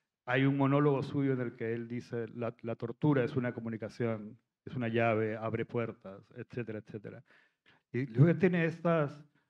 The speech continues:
colecciones de cosas en su, en su casa, tiene una colección de tijeras, una colección de planos de las,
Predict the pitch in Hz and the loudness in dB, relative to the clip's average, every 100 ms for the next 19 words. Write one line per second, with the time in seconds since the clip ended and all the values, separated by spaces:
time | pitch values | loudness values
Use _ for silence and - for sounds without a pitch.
0 | _ - 127 120 - 160 170 147 117 - | _ -4 -2 -2 -4 0 0 0 -6 -4
1 | 139 143 139 117 113 127 98 - 135 123 | -4 -4 -8 -10 -12 -14 -12 -6 -4 -4
2 | 123 127 127 117 135 123 123 117 - 131 | -4 -4 -4 -6 -6 -8 -8 -12 -8 -4
3 | 127 120 110 104 - 120 123 117 - 123 | -2 -4 -4 -8 -8 -6 -4 -4 -6 -6
4 | 123 117 _ 131 131 131 123 117 110 107 | -6 -8 _ -4 -2 -4 -8 -10 -10 -12